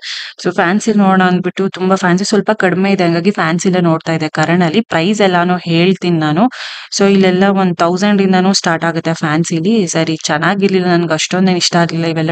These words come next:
ಟೂ ತೌಸಂಡ್, ಹ್ಮ್, ಆ, ಒಂಥರ ಇದು ಟೂ ತೌಸಂಡ್ ಒಳಗಡೆ, ತೌಸಂಡ್ ಫೈವ್ ಹಂಡ್ರೆಡ್ to ತೌಸಂಡ್ ಏಟ್ ಹಂಡ್ರೆಡ್ ಆ ತರ ರೇಂಜ್ ಅಲ್ಲಿ ಇತ್ತು. So ನನ್ಗೇನ್ ಅತ್ರ ಇಷ್ಟ ಆಗ್ಲಿಲ್ಲ. ಸರಿ ಸೆಕೆಂಡ್, ಆ,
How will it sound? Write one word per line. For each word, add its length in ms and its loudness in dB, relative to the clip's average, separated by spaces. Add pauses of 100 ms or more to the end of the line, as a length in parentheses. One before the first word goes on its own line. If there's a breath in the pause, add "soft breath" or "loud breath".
(100)
ಟೂ 140 0
ತೌಸಂಡ್, 760 0 (720 loud breath)
ಹ್ಮ್, 280 2
ಆ, 140 0
ಒಂಥರ 340 0
ಇದು 580 0
ಟೂ 160 -2
ತೌಸಂಡ್ 340 2
ಒಳಗಡೆ, 320 2
ತೌಸಂಡ್ 380 0
ಫೈವ್ 140 0
ಹಂಡ್ರೆಡ್ 320 0
to 280 0
ತೌಸಂಡ್ 340 0
ಏಟ್ 180 0
ಹಂಡ್ರೆಡ್ 220 0
ಆ 120 0
ತರ 220 -4
ರೇಂಜ್ 320 2
ಅಲ್ಲಿ 140 0
ಇತ್ತು. 180 -4 (500 loud breath)
So 100 2
ನನ್ಗೇನ್ 360 2
ಅತ್ರ 220 0
ಇಷ್ಟ 240 0
ಆಗ್ಲಿಲ್ಲ. 280 -2
ಸರಿ 300 -2
ಸೆಕೆಂಡ್, 580 2
ಆ, 420 2